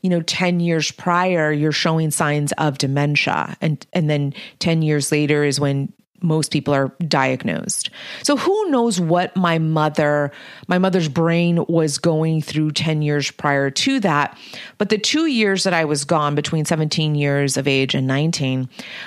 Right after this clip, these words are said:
my mother fell into depression again, which I didn't know. My mother suffered from depression. She hid it very well.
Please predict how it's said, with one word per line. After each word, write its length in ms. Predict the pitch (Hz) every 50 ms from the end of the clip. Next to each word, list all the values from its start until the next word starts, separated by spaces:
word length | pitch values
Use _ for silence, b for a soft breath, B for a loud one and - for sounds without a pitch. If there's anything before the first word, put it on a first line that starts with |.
| B B
my 340 | 165 165 185 180 185 185
mother 380 | 180 180 170 160 151 160 151 151
fell 280 | 147 - 151 143 143 139
into 240 | 139 135 - 135
depression 760 | 123 131 - - - 127 123 - - 131 131 131 131 131 127 - - _ - - -
again, 560 | - 185 156 151 131 120 123 127 147 185 233 - _ _ _ _ _ _ _ _ _ _ _ _ _ _ _ - - - -
which 200 | 165 156 - 156
I 80 | 143
didn't 240 | 143 135 151 180 -
know. 560 | 202 180 151 139 131 131 143 180 214 220 220 - _ -
My 100 | - 147
mother 240 | 143 139 135 139 135
suffered 480 | - - - 147 139 - - 143 135
from 140 | - 147 131
depression. 560 | 131 - - - - - - - - - - 170
She 160 | - - 190
hid 160 | 180 240 208
it 100 | 202 -
very 220 | - 147 135 135 131
well. 340 | 127 127 - - - -